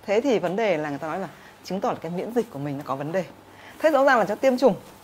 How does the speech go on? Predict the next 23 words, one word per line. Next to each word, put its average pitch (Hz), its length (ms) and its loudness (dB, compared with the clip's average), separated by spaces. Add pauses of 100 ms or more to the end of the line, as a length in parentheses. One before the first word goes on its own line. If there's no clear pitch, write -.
(340)
thì 175 280 2
sởi 160 260 -2
phải 120 100 -10
có 143 100 -8
hai 226 160 -8
mũi. 240 240 -2 (220)
Mũi 185 160 -4
đầu 233 300 8
là 151 80 2
lúc 220 160 0
chín 180 180 -2
đến 202 120 -2
mười 226 100 -2
hai 196 180 -6
tháng 190 320 -8 (120)
và 151 80 -10
mũi 175 140 -8
hai 196 220 -8
là 147 140 -12
sau 175 100 -12
đấy 156 100 -8
một 180 140 -8
năm. 180 140 -4